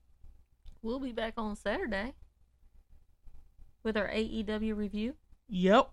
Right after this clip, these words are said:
Speaker 1: My favorite day. I love that day for review.
Speaker 2: Mm-hmm.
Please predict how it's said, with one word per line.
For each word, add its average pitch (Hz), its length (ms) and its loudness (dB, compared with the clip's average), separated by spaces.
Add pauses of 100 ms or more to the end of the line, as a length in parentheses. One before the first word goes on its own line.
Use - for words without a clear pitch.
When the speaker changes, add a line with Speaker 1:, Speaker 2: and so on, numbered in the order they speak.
Speaker 1:
My 220 200 8
favorite 165 420 2
day. 185 260 6 (1400)
I 214 100 6
love 156 320 2
that 147 180 -2
day 165 340 -2
for 165 140 -4
review. 160 440 -2 (680)
Speaker 2:
Mm-hmm. 277 720 6